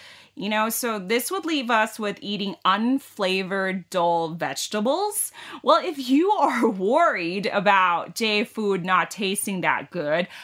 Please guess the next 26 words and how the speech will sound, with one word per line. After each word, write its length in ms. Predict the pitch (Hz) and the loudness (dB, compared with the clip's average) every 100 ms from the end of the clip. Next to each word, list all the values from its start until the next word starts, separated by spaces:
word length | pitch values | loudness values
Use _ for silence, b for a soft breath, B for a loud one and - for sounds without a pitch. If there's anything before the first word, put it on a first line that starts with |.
| B B | B B
boy, 400 | 202 285 339 370 | 0 4 4 2
oh 180 | 247 262 | 0 0
boy, 340 | 208 214 202 - | 2 2 2 2
are 180 | 170 175 | 2 2
you 400 | 180 185 233 277 | -2 -4 -4 -2
in 340 | - 185 190 190 | -2 -2 -2 -2
the 100 | 185 | 0
wrong. 640 | 190 180 160 110 104 - | 4 4 2 -2 -6 -8
Okay, 300 | 190 233 233 | -6 -4 -2
J 140 | 330 453 523 | 0 0 0
food 220 | 453 440 | 0 -2
is 140 | 370 302 | 0 2
actually 480 | 294 349 330 294 | 2 0 -2 -2
delicious. 1120 | 214 294 311 233 170 151 - 135 151 262 - - B B B - | -2 -4 -4 -4 -4 -6 -8 -6 -4 -4 -6 -12 B B B 2
Um, 240 | 233 240 | 4 2
so 320 | 233 311 285 | -2 0 2
some 600 | 294 - - 349 403 466 - | 0 -2 0 2 2 -2 -6
people, 680 | 339 320 - 208 156 160 - | -4 -4 -2 -2 -2 -2 -8
like 520 | 190 202 240 330 - | -6 2 2 2 -2
me, 580 | 339 233 170 160 196 220 | -2 0 -2 -6 -6 0
<laughs> 40 | |
okay, 540 | - 262 302 269 277 359 | 0 2 2 4 2 2
who 220 | 269 262 | 0 0
don't 420 | 247 269 320 403 | 2 2 2 -2
take 320 | 392 311 302 285 | 0 0 0 2
part 400 | 233 220 220 | 2 4 0